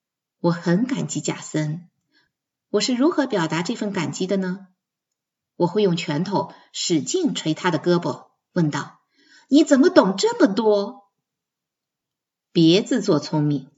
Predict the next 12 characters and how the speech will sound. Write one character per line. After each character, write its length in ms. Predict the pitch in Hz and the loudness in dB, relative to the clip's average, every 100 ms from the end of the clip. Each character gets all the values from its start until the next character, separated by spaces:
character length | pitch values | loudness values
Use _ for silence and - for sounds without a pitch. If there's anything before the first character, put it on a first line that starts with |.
| _ _ | _ _
Elliot， 600 | - 170 151 151 - - - _ _ _ _ - | -4 0 0 0 -6 -12 -18 _ _ _ _ 2
没 240 | 208 370 | 6 6
人 160 | 302 254 | 6 4
喜 240 | - - | 2 -2
欢 240 | - 151 | 0 -2
自 160 | - 320 | 0 0
作 160 | 247 165 | 0 -2
聪 300 | - 302 381 | 0 0 2
明 180 | 277 | 2
的 80 | 127 | 2
家 260 | 127 151 139 | -4 -4 -6
伙。 300 | - - | -8 -12